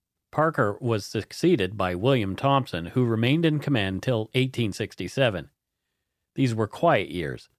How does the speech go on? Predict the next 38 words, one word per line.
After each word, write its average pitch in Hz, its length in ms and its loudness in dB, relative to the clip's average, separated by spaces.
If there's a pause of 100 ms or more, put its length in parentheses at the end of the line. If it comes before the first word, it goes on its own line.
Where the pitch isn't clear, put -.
(240)
According 160 480 2
to 113 100 0
Charles 127 480 2
Eadie 110 240 0
Fay 123 300 0
in 95 100 -2
his 95 220 -6
nineteen 113 420 -2
eighty-eight 101 520 -2
book, 104 260 -2 (220)
The 110 80 -2
Story 139 380 2
of 101 100 0
the 104 80 -2
Mary 113 280 2
Celeste, 107 540 -2 (420)
Amazon's 165 760 2
mate 131 360 0 (340)
recalled 135 480 4
later 113 440 2
that, 95 380 -2 (120)
quote, 127 320 0 (380)
"We 113 120 4
went 127 240 2
to 160 80 0
the 160 100 2
West 160 300 2
Indies, 139 480 2 (400)
England, 131 480 2 (160)
and 113 160 0
the 117 60 0
Mediterranean, 117 880 0 (600)
what 113 180 -2
we 151 140 4
call 135 340 4
the 123 100 -2
foreign 113 380 0
trade. 104 480 0